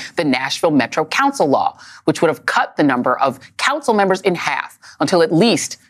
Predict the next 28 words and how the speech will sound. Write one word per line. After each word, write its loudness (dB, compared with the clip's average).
the -2
next -2
election -2
cycle. -6
In 2
the 4
wake 2
of -2
the 0
Covenant -2
School 0
shooting, 0
Governor 0
Bill 2
Lee 2
did 0
successfully -2
push -2
one 0
hundred 0
and -4
forty 2
million 2
dollars 0
for -4
school 2
resource 2
officers -2